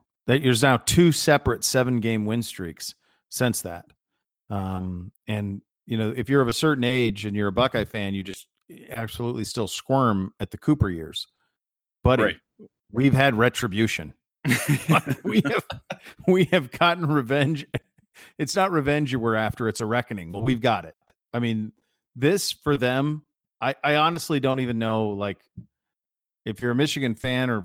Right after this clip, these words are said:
Speaker 1: alum, I mean, I've seen, like, I can't imagine, like, Desmond Howard, how despondent he was. Uh, you saw, like, on game day, how keyed up he was for it.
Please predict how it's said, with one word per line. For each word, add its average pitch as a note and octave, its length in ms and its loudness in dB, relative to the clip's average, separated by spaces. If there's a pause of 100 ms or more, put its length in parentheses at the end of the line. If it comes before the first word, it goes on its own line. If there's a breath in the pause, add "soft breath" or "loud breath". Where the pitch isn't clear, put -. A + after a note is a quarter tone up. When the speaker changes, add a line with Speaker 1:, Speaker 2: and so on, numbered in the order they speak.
Speaker 1:
alum, A#2+ 440 0
I A#2 60 -4
mean, A#2+ 140 0
I've A2+ 100 -2
seen, C3 240 -2
like, A2+ 160 -2
I A2 60 -6
can't C#3+ 180 -2
imagine, A2 380 -2
like, F#2 180 -8
Desmond G2 340 -6
Howard, G2 360 -6
how G2 120 -8
despondent F#2+ 560 -6
he G#2 80 -4
was. G2+ 400 -4
Uh, G2 60 -8
you G2 180 -4
saw, A2+ 280 2
like, G#2 200 0
on F#2 120 -4
game G2+ 200 -2
day, G2+ 140 0
how F#2+ 120 -6
keyed G#2 260 -8
up F#2+ 120 -6
he G2 120 -4
was G2 240 -2
for G2+ 240 -6
it. - 80 -10